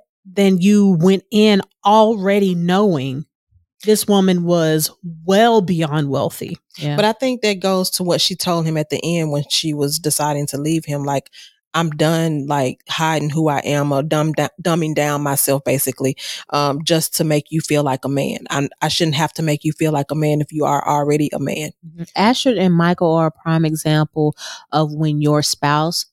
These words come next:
Speaker 2: s-, becomes competitive with you
Speaker 3: Mm-hmm.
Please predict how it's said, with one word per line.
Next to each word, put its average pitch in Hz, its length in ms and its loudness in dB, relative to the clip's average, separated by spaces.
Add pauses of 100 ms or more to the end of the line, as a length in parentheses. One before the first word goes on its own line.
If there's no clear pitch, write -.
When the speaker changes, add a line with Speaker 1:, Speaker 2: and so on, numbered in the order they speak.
(120)
Speaker 2:
s-, - 160 -2
becomes 139 960 0
competitive 160 720 0
with 185 200 -2
you 202 300 2 (100)
Speaker 3:
Mm-hmm. 156 300 -6